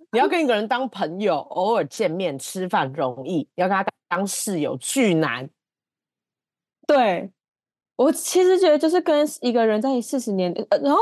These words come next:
Speaker 2: 我，这时候我就会觉得，其实我们上一辈的长辈不，不简单欸。因为他们就是跟一个，很，很多人都是跟一个人不怎么认识，就这样结婚了。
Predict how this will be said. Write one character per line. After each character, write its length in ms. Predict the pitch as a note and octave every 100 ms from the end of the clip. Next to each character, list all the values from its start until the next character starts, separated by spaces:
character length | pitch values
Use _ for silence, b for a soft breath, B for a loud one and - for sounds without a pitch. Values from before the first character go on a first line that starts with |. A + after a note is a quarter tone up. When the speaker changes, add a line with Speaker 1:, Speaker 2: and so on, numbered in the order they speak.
| A4+
Speaker 2:
我， 180 | - -
这 120 | -
时 60 | A4
候 80 | G4
我 140 | C#4
就 120 | A3+
会 120 | D#4 F4
觉 180 | A3+
得， 140 | G3 G3
其 160 | -
实 80 | A3+
我 80 | C4
们 120 | F#3+
上 240 | F#3 C#4 B3
一 120 | G3+
辈 220 | A3+ A#3
的 260 | F3 - - _ _ _
长 220 | - D#3+
辈 140 | G3 A#3
不， 260 | A3+ B3
不 160 | - C4+
简 300 | C4 E3 -
单 260 | - D#3 D#3+
欸。 220 | D#3+ G3+ - _ _ _ _ B C#4
因 60 |
为 60 | G4+ A4+
他 140 | A4
们 200 | A4 C#4
就 120 | C#4+
是 160 | E4+ F#4
跟 240 | D#4 D4+
一 100 | C#4
个， 140 | B3 A#3+
很， 240 | - D#4+
很 220 | D#4 A#3+ A3+
多 200 | E4 F#4
人 120 | A#3+
都 120 | A#3+
是 140 | D4
跟 220 | D#4 C#4 C4
一 80 |
个 160 | A3+ F#3+
人 320 | F3 E3 E3 _ _ _ _ _ _ _
不 100 | C#4
怎 140 | C4 G3
么 80 | E3+
认 180 | G#3+ G3
识， 380 | F#3+ G3+ E3+ -
就 120 | -
这 100 | F#3+
样 120 | F#3+
结 240 | F3+ E3+ D#3+
婚 300 | D#3 D#3+ E3+
了。 220 | -